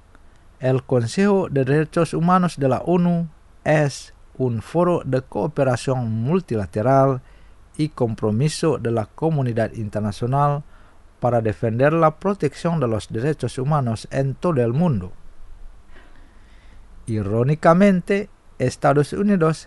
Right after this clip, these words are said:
que siempre se ha declarado a sí mismo una de-, un país democrático, protector de los derechos humanos, ha dejado al, el Consejo de Derechos Humanos de la onu, establecido para proteger los derechos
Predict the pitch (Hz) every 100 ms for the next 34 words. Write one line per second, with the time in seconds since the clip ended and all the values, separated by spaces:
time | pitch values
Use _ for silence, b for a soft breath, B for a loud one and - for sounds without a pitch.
0 | 120 - 117 - 190 208 196 175 156 -
1 | 170 160 151 - 139 160 190 175 143 135
2 | - 185 208 214 185 170 160 b b b
3 | - - 131 127 117 113 - - - 127
4 | 120 113 120 120 - 107 104 - 160 165
5 | - 165 175 190 - b b - - -
6 | - - 127 131 - 127 - - 151 143
7 | 135 - - 123 120 117 113 113 - 127
8 | 131 131 139 151 175 180 180 - - b
9 | b - - 120 117 120 165 165 160 131
10 | 123 - - - 131 127 - 123 117 185
11 | 175 160 131 120 147 - 143 156 185 196
12 | 190 - b b - 135 139 - 175 180
13 | 185 180 - b b b - - - 98
14 | - 101 101 98 104 101 - 131 120 113
15 | - 113 107 113 107 117 131 117 110 127
16 | 131 127 131 -